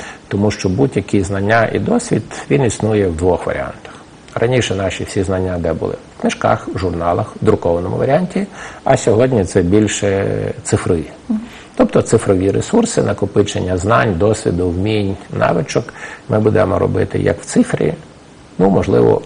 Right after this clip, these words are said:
Speaker 1: щось дуже-дуже рідкісне друкувати. Я ще, на жаль, налажу до тих людей, які все ж таки хочуть читати друковані. Молоді люди зараз більше читають в цифровому варіанті. І мені важко читати, от я чесно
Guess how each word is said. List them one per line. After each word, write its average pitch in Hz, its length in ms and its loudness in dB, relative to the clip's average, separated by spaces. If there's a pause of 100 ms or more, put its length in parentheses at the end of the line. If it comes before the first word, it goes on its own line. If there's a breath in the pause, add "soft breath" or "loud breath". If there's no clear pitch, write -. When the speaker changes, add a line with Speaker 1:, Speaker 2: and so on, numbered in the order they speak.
Speaker 1:
щось 110 320 4
дуже-дуже 98 540 4
рідкісне - 440 0
друкувати. - 680 -6 (440 loud breath)
Я 123 140 6
ще, - 200 -6
на 90 120 -4
жаль, 107 180 2
налажу 104 440 0
до 95 120 -2
тих - 260 -4
людей, - 400 0
які - 480 -4 (140)
все 101 140 0
ж - 80 -4
таки - 180 -10
хочуть - 380 0
читати 95 360 -2
друковані. 87 540 -2 (400 loud breath)
Молоді 110 340 6
люди 117 260 2
зараз 98 260 0
більше 92 340 -2
читають 55 540 -2 (240)
в - 40 -16
цифровому 85 580 2
варіанті. 95 380 -2
І 143 60 4
мені 147 260 4
важко - 280 0
читати, - 360 -6
от 110 140 -2
я 98 100 4
чесно - 280 -2